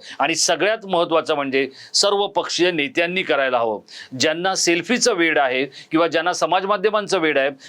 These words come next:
अशा नेत्यांनी तर ते प्रामुख्यानं करण्याची गरज या दत्ता गाडे नराधम प्रकरणामध्ये आपल्याला दिसते. मित्रहो, आपल्याला काय वाटतं? राजकीय नेते अशा कार्यकर्त्यांबरोबर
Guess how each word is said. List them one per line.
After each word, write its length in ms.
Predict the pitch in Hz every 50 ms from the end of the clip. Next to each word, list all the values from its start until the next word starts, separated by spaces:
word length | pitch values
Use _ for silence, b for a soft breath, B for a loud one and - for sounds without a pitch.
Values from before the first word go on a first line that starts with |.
| B -
अशा 260 | 143 143 - 185 190
नेत्यांनी 460 | 175 160 151 - 165 160 160 165 175
तर 180 | 170 170 175 160 - -
ते 120 | 165 165 170
प्रामुख्यानं 880 | 170 - _ _ - 143 143 160 196 196 - - - 147 147 175 190
करण्याची 460 | - 165 143 139 143 135 135 151 185 185 B B B B B 120 117
गरज 360 | 160 185 185 156 135 120 123 B B B B 139
या 160 | 147 156 156
दत्ता 420 | 131 147 156 156 - - 196 196
गाडे 340 | 180 151 156 151 151 156 170 165 - _ _ _ _ _ -
नराधम 440 | 131 143 143 151 160 151 180 190 175
प्रकरणामध्ये 680 | 147 165 143 - 151 147 143 147 143 139 127 135 147 147 B B B B B B - -
आपल्याला 440 | 143 143 147 151 147 143 143 151 151 - _ _ _
दिसते. 500 | 127 120 135 180 - - - 147 110 95 - B B B B B B B
मित्रहो, 300 | - 190 - 247 254 254
आपल्याला 360 | 269 254 - 226 240 240 240 240
काय 280 | 240 226 202 208 226
वाटतं? 340 | 202 175 160 - - 147 143
राजकीय 480 | 143 143 143 143 190 180 - 202 202 185
नेते 320 | 160 160 156 - 190 202
अशा 240 | 190 165 - 175 180
कार्यकर्त्यांबरोबर 1040 | - 165 151 151 165 170 165 180 156 131 175 175 175 165 160 165 160 160 170 170